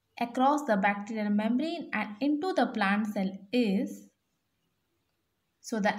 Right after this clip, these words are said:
answer is type three secretion system. In bacteria, total six types of secretion systems are there.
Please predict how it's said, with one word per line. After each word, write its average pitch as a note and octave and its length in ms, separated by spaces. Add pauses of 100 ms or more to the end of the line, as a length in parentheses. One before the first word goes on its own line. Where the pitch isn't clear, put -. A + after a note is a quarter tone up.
answer C#4+ 440
is G#4 320 (920)
type B3+ 300 (220)
three F#4+ 340
secretion G#3+ 560
system. G3 640 (560)
In B3+ 180
bacteria, B3 1080
total B3 360
six - 540
types G#3 440
of G#3 240
secretion D#4+ 680
systems G#3+ 580
are B3 300
there. F#3 400